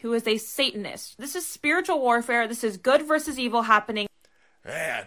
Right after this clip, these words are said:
Speaker 2: <laughs> uh, listen, I'm, I'm picking the side with all the hotties, boys. <laughs> I'm, I'm a, I'm a fucking degenerate. <laughs> I'm sitting there going,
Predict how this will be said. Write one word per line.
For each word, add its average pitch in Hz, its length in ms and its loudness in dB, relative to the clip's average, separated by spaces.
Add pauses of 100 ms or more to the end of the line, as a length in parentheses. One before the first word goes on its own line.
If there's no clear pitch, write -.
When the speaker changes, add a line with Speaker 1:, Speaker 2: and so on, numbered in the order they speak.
(120)
Speaker 2:
<laughs> - 100 -20
uh, 165 680 2 (120)
listen, 131 320 -10
I'm, 151 240 -6
I'm 165 140 0
picking 175 280 -2
the 135 100 -4
side 156 240 2
with 143 80 0
all 151 120 2
the 110 140 -2
hotties, 120 420 4
boys. 127 340 0
<laughs> - 0 -
I'm, 185 100 8
I'm 214 560 12
a, 143 280 6
I'm 156 80 0
a 143 140 2
fucking 202 460 4
degenerate. 147 600 4
<laughs> - 40 -16
I'm 214 280 12
sitting 294 220 2
there 240 200 8
going, 147 380 4